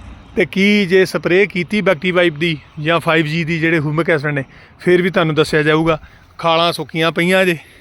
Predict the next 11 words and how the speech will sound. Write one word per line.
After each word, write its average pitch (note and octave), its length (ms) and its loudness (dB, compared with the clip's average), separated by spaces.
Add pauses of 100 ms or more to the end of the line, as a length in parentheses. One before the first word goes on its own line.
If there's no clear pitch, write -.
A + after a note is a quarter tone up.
(360)
ਫਸਲ G3+ 360 2
ਵੀ G3+ 80 0
ਸੁੱਕੀ G3 340 -4
ਪਈ F#3+ 260 4
ਆ, F3 80 2 (680)
ਬਿਲਕੁਲ G#3 680 2 (160)
ਰੋਗ F3 360 4
ਰਹਿਤ, F#3 360 2 (920)
ਜ਼ਹਿਰ E3 360 2
ਮੁਕਤ, F#3 360 -2 (680)
ਸ਼ਾਨਦਾਰ F#3 720 2